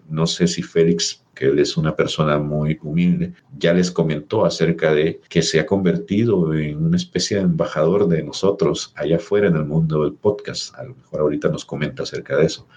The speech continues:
Pero también estamos trabajando en otras cuestiones más adelante que esperamos poder transmitirles y poder beneficiarles a ustedes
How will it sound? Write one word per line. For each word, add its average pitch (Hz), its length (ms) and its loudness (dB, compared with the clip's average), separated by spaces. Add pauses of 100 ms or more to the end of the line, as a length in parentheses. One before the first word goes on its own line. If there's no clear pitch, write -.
(580)
Pero 87 240 2
también 87 500 0 (120)
estamos 87 400 0
trabajando 92 480 0
en 85 80 2
otras 87 260 0
cuestiones 85 640 0
más 85 280 0
adelante 85 640 0
que 90 280 -2
esperamos 82 720 0
poder 80 380 0
transmitirles 85 880 -2 (280)
y 87 260 2 (240)
poder 78 320 0
beneficiarles 78 760 -2
a 143 60 0
ustedes - 520 -2